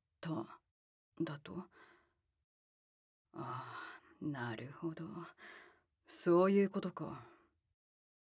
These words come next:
リザ・バーバンシー。あいつめ。見境なく若い人間を襲うなと、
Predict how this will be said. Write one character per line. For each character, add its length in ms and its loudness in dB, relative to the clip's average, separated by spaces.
リ 180 4
ザ・ 180 2
バ 260 2
ー 20 4
バ 120 8
ン 80 8
シ 240 -2
ー。 40 -6
あ 60 0
い 120 -4
つ 280 -6
め。 80 -6
見 200 12
境 180 0
な 100 6
く 140 6
若 340 6
い 60 10
人 260 10
間 240 8
を 140 10
襲 160 0
う 100 4
な 140 4
と、 260 -6